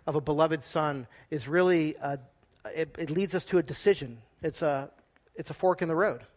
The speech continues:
It demands a response. In verses nine and ten, Jesus judges the tenants, and then the image shifts, and he says, "Haven't you read this passage of Scripture?" And this is interesting. He's like, "Isn't it obvious?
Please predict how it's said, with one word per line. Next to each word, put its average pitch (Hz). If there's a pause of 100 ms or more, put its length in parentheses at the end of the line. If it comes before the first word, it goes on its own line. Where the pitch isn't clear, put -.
(800)
It 175
demands 180
a 170
response. 151 (1800)
In 160
verses 180
nine 180
and 180
ten, 190
Jesus 165 (320)
judges 208
the 214
tenants, 175
and 160
then 165 (340)
the 165
image 180
shifts, 165
and 151
he 160
says, 143
"Haven't 165
you 151 (100)
read 147
this 156
passage 147
of 131
Scripture?" 208 (640)
And 190
this 226
is 240
interesting. 196
He's 147
like, 151 (240)
"Isn't 190
it 247
obvious? 208